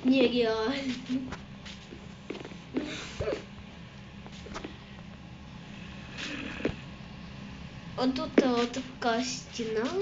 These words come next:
є. А тут, знаєте, такий парк. Можна посидіти, Отак от тут. Розслаблятись. І тільки там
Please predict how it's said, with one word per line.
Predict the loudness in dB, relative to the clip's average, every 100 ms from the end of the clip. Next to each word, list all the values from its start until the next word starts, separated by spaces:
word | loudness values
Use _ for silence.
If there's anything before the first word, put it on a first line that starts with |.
| 4 6
є. | 2 4 0 -2 -8 -12 -12 -12 -12 -12 -12 -12 -12 -12 -12 -12 -12 -12 -14 -8 2
А | 2
тут, | 2 -4
знаєте, | -2 2 2 2 -2 4
такий | 4 4
парк. | 4 4 4 -2 -8 -10 -10 -10 -4
Можна | 6 8 8 6 4
посидіти, | 0 2 4 4 2 -2 0 4 4 4 0 -2 -2 -2 -4 -12 -10 -8
Отак | -2 4 6 6 2
от | -4 -4 -4
тут. | -4 -2 -4 -6 -6 -4 0 2
Розслаблятись. | 2 -2 -4 -4 -2 2 4 4 2 -2 -2 -2 -2 -2
І | -2
тільки | 4 6 10
там | 10